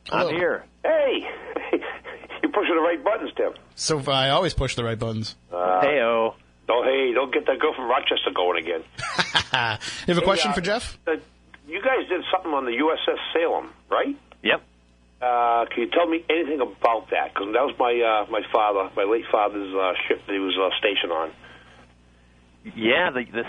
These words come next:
Speaker 1: Salem was. Um, I, I, I don't know what the future holds for the U S S Salem right now, but for, for a long time you could visit it in Quincy, um, in Quincy, Massachusetts.
Speaker 3: Yeah.
Speaker 1: An amazing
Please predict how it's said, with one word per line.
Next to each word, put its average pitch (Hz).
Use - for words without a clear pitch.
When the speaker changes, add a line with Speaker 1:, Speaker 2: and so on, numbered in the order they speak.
Speaker 1:
Salem 214
was. 120
Um, 104
I, -
I, 123
I 113
don't 156
know 180
what 156
the 117
future 131
holds -
for 120
the 95
U 90
S 92
S 95
Salem 101
right 90
now, 107
but -
for, 107
for 113
a 104
long 135
time 139
you 95
could -
visit 113
it 80
in 90
Quincy, 92
um, 85
in 95
Quincy, 107
Massachusetts. 95
Speaker 3:
Yeah. 123
Speaker 1:
An 101
amazing 120